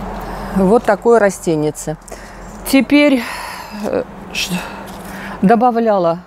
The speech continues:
торфа, перемешивала землю,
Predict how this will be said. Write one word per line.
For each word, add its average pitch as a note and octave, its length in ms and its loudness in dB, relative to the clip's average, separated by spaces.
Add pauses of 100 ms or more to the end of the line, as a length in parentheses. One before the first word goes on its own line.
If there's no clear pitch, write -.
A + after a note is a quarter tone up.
(160)
торфа, G#3 460 -2 (840)
перемешивала E3+ 840 4 (120)
землю, F#4+ 580 6